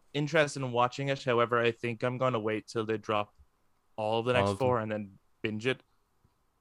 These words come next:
Speaker 1: There, I don't think you'd get enough in one episode a week to feel like, I don't know. With streaming, I just don't.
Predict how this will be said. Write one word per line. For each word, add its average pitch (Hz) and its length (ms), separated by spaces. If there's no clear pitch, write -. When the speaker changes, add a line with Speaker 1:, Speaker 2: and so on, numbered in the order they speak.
Speaker 1:
There, 127 320
I 123 100
don't 139 440
think 139 340
you'd 131 180
get 135 180
enough 120 520
in 120 180
one 117 180
episode 113 400
a 107 60
week 104 300
to 120 160
feel 113 300
like, 107 240
I 160 100
don't 208 80
know. 151 340
With 151 140
streaming, 196 580
I 127 80
just 147 300
don't. 151 260